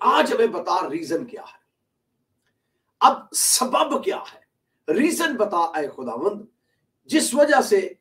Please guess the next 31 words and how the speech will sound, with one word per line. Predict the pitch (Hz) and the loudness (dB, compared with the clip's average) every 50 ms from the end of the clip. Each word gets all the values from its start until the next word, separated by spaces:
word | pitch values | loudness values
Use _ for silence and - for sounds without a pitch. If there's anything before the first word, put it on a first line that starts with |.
| _ _ - | _ _ -6
तेरे | 185 190 196 196 | -2 0 0 -2
शागिर्द | - - 175 320 320 339 - 160 | -2 -4 -4 -4 -4 -4 -4 -4
रोजा | 156 160 147 135 160 - | -4 -4 -2 -2 -4 -4
नहीं | 143 139 127 | -4 -4 -6
रखते। | 123 117 - _ - - - _ _ _ _ _ _ _ _ _ _ _ _ _ _ _ _ _ _ _ - | -8 -12 -14 _ -18 -20 -20 _ _ _ _ _ _ _ _ _ _ _ _ _ _ _ _ _ _ _ 0
तो | 240 285 311 | 0 0 0
किताब | - 262 214 208 190 165 180 | 0 -2 -2 -2 0 0 0
मुकद्दस | 180 165 160 131 - 143 131 143 139 143 | -4 -4 -6 -6 -6 -6 -4 -4 -6 -6
के | - - 143 | -6 -8 -6
अंदर | 123 120 120 107 | -6 -6 -8 -8
लिखा | 110 107 - - - | -10 -12 -12 -14 -16
है, | - - - - - - - _ _ _ _ _ - | -14 -12 -10 -10 -10 -12 -14 _ _ _ _ _ 0
खुदावंद | 175 233 269 294 330 302 269 277 | 2 4 4 4 2 -2 -2 -4
यीशु | 277 - - 247 226 | -4 -6 -4 -4 -4
मसीह | 196 - - 165 151 151 | -4 -6 -6 -6 -6 -4
ने | 175 196 190 - | -4 -6 -4 -6
उन्हें | 185 170 170 190 - - | -6 -4 -4 -4 -4 -2
रीजन | 185 151 165 - 151 160 143 | -2 -2 -2 -2 -2 -4 -6
बताया। | 123 - - - - - - - | -6 -6 -12 -12 -14 -14 -14 -8
अब | - - 262 - 311 | 0 2 2 2 2
इससे | 302 - - 302 294 | 0 -2 -4 -6 -6
पहले | - 262 240 196 196 185 196 202 - - _ _ _ _ _ _ _ - | -4 -2 0 0 0 0 -2 -4 -6 -10 _ _ _ _ _ _ _ -6
मैं | 180 226 240 233 - | -4 -2 -2 -2 -4
उस | 247 240 - | -6 -6 -4
रीजन | 190 196 240 220 - 233 | -4 -4 -2 0 0 -2
की | 208 196 - - - 196 180 - _ 147 123 | -2 -2 -10 -14 -16 -18 -18 -18 _ -4 2
बा-, | 156 156 160 160 | 4 4 4 4
बात, | - 156 156 151 131 - - _ _ _ - | 2 0 0 0 0 -4 -14 _ _ _ -12
अ, | 135 139 127 | -10 -8 -4
बाबत | 120 151 156 156 - - - 151 | 2 2 2 2 2 -2 -2 -2
आऊं | 151 - - - | -4 -4 -4 -8